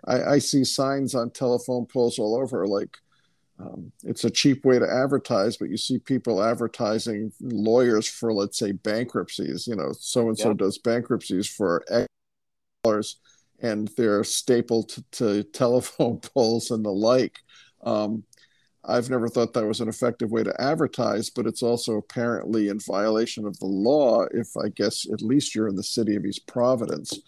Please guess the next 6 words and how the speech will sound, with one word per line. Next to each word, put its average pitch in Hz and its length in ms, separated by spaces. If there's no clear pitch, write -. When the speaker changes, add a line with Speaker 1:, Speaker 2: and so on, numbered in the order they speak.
Speaker 2:
Hmm. 104 180
Speaker 1:
Um, 107 320
it's, 143 260
it's - 280
an 131 120
odd 131 300